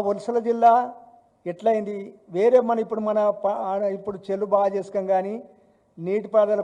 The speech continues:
కొన్ని ప్రాజెక్టులు నీళ్ళు ఇచ్చకం కానీ చేసిన తర్వాతనే మన జిల్లాకు వేరే జిల్లాల నుంచి వచ్చి పనులు చేస్తున్నారు. అది మీకు కనబడతలేదా? ఒకసారి ఆలోచించాలి. సరే,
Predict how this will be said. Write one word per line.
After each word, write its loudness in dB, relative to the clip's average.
కొన్ని -2
ప్రాజెక్టులు 2
నీళ్ళు -4
ఇచ్చకం -4
కానీ 0
చేసిన -2
తర్వాతనే 2
మన 4
జిల్లాకు 4
వేరే 8
జిల్లాల 4
నుంచి -4
వచ్చి -6
పనులు 2
చేస్తున్నారు. -4
అది -4
మీకు -6
కనబడతలేదా? 0
ఒకసారి 0
ఆలోచించాలి. -2
సరే, 8